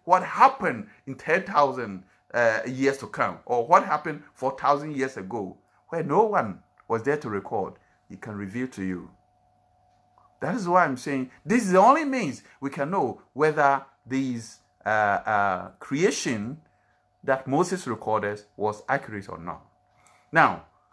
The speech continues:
the third point is Paul also made this clear to the Corinthian brethren when he wrote to them with regard to what he is writing to them. Okay? First Corinthians chapter fourteen, verse thirty-four. Paul says,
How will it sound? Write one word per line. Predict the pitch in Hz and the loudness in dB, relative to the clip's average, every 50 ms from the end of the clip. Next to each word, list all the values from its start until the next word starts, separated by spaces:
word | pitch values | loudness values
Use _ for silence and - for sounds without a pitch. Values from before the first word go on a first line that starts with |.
| _ _ _ _ _ _ _ _ | _ _ _ _ _ _ _ _
the | - 131 | -12 -12
third | - - 294 320 339 339 339 | 2 6 8 8 8 8 8
point | 247 214 208 202 190 151 | 8 8 8 8 4 0
is | 135 139 - - _ _ _ _ | -4 -4 -6 -10 _ _ _ _
Paul | - 277 302 247 160 135 143 151 175 - - - | 6 8 8 8 8 6 6 2 0 -4 -2 2
also | 156 175 196 190 - - 135 131 139 139 - _ _ _ _ _ _ _ | 2 2 2 2 -2 -4 -4 -4 -4 -8 -12 _ _ _ _ _ _ _
made | - 151 190 214 185 151 | 2 4 4 4 4 0
this | 175 170 170 | -2 -4 -4
clear | - - - 185 208 185 147 120 98 - - _ _ _ _ _ _ - | -6 -4 -2 0 0 0 0 -2 -6 -8 -14 _ _ _ _ _ _ -10
to | - 160 | -2 0
the | 156 156 | 0 4
Corinthian | - 175 196 247 262 226 190 180 156 139 | 6 6 8 8 6 4 0 -2 -2 2
brethren | 127 135 143 143 131 127 110 120 | 4 4 4 4 2 0 0 2
when | 147 185 208 | 2 2 4
he | 202 170 | 4 2
wrote | 143 143 196 233 233 | 4 4 4 4 4
to | 190 139 | 2 0
them | 123 127 113 98 90 92 92 _ _ _ _ _ _ _ _ _ _ _ _ _ _ _ - _ _ | -2 -2 -2 -2 -6 -10 -14 _ _ _ _ _ _ _ _ _ _ _ _ _ _ _ -20 _ _
with | - 139 135 135 139 | -2 -2 -2 0 0
regard | 131 127 117 147 165 180 185 185 | 0 2 6 8 8 8 6 4
to | - 160 147 143 143 - _ _ _ _ _ _ _ | -2 -6 -8 -8 -10 -12 _ _ _ _ _ _ _
what | - 135 165 165 156 120 | -2 -2 -2 -2 -4 -8
he | 123 143 165 196 220 214 - | -6 -4 -4 -4 -4 -4 -6
is | 175 139 - - | -6 -8 -6 -2
writing | 123 117 120 127 123 - 127 113 95 - _ _ _ _ | 2 2 2 2 0 -6 -12 -12 -12 -16 _ _ _ _
to | - - 117 | -12 -12 -8
them. | - 101 110 92 76 73 - _ _ _ _ _ - | -6 -6 -8 -8 -10 -14 -20 _ _ _ _ _ -14
Okay? | 104 - - 156 156 160 156 - - _ _ _ _ | -14 -6 -4 -4 -4 -4 -6 -10 -18 _ _ _ _
First | - - - - - 247 240 240 240 - | -20 -20 -18 0 6 6 6 6 6 4
Corinthians | 202 185 180 175 165 175 165 156 | 4 4 4 2 0 -4 -6 -4
chapter | - 135 - 120 | -4 -4 -4 -4
fourteen, | 117 - - 131 131 - 180 170 | -6 -2 -2 -2 -2 -2 -6 -6
verse | 147 131 123 - | -4 -4 -6 -4
thirty-four. | - 160 143 127 127 - - 107 95 | -4 -4 -4 -4 -4 -6 -8 -10 -8
Paul | - - 254 247 247 | 0 4 6 6 6
says, | - - 143 123 113 107 107 - | 6 4 -2 -4 -4 -6 -10 -14